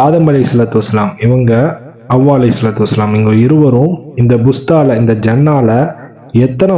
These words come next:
வருஷம் இருந்தாங்க அப்படின்னு சொல்லிட்டு இதுல பல கருத்து வேறுபாடுகள் இருக்கு. இமாம் அவுசாயி ரஹ்மஹுல்லா அவங்க சொல்றாங்க, ஆதம் அலைஹிஸ்ஸலாத்து வஸ்ஸலாம்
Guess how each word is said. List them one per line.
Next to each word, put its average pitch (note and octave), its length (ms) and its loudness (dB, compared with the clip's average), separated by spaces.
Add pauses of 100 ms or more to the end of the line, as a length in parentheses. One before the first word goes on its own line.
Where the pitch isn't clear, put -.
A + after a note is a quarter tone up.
வருஷம் C#3 360 0
இருந்தாங்க B2 440 0 (120)
அப்படின்னு A2+ 360 0
சொல்லிட்டு G#2 340 0 (120)
இதுல A#2+ 200 2 (280)
பல D3 260 2 (120)
கருத்து C3 380 0
வேறுபாடுகள் G#2 680 0
இருக்கு. - 280 -6 (1000)
இமாம் F3 440 2
அவுசாயி D#3+ 500 2
ரஹ்மஹுல்லா A#2 580 0
அவங்க B2+ 200 0 (100)
சொல்றாங்க, G#2+ 440 -2 (1120)
ஆதம் F3 400 2
அலைஹிஸ்ஸலாத்து B2+ 480 2
வஸ்ஸலாம் A#2 340 0